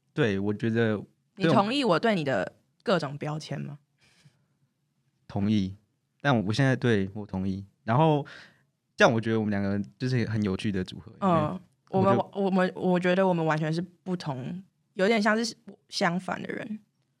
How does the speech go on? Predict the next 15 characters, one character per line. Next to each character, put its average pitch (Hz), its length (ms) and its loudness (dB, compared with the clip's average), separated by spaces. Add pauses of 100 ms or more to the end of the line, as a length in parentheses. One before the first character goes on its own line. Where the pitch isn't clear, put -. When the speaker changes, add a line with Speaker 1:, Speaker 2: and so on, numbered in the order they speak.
(140)
Speaker 1:
我 143 80 2
觉 151 80 6
得 160 40 2
价 147 180 6
值 117 140 -6
观 131 280 2
还 104 360 0 (360)
OK， 117 500 0
Speaker 2:
嗯。 - 300 -2
Speaker 1:
但 123 160 0
是 120 200 2
整 98 200 0
个， 90 420 -2 (300)
这 151 80 -6
样， 147 80 -8